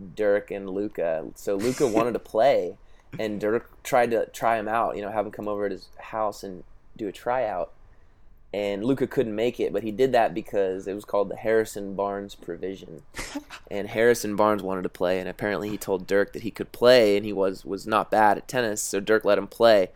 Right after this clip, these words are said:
Speaker 1: And apparently he was so bad that Dirk said that not even Harrison had a good time. <laughs>
Speaker 2: <laughs>
Speaker 1: And so it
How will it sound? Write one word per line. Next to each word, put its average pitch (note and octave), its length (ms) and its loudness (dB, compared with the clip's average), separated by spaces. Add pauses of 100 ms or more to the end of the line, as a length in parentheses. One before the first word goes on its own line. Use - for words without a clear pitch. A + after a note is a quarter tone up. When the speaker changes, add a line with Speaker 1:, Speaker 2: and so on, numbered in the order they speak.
(380)
Speaker 1:
And G#2 160 -4
apparently A2+ 440 -2
he A2 80 -4
was G2 120 -4
so A2+ 260 0
bad G2 460 0 (240)
that F2+ 420 -4
Dirk G2 220 0
said F#2+ 240 0
that E2+ 100 -2
not G#2+ 220 2
even F2+ 160 -2
Harrison F2+ 380 -4
had F#2+ 120 -6
a E2 60 -6
good E2 180 -6
time. - 300 -12 (120)
<laughs> F#3+ 380 0 (420)
Speaker 2:
<laughs> - 500 -14 (120)
Speaker 1:
And G2 180 -10
so A2 180 4
it F2 80 6